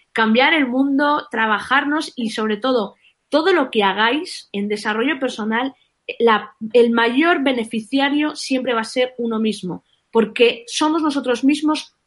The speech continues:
los que, repito, bloqueamos nuestro, nuestra vida. No la, no la bloquea ni mi pareja,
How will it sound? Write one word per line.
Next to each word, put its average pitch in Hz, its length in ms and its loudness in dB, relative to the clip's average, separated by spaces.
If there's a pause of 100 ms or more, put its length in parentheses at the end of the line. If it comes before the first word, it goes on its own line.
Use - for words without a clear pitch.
(160)
los 233 260 2
que, 220 160 0
repito, 269 680 2
bloqueamos 233 960 2 (120)
nuestro, 254 680 0 (480)
nuestra 220 420 2
vida. 202 420 4
No 254 240 2
la, 277 200 2
no 254 200 0
la 285 120 4
bloquea 226 400 0
ni 220 160 0
mi 214 100 0
pareja, 254 680 0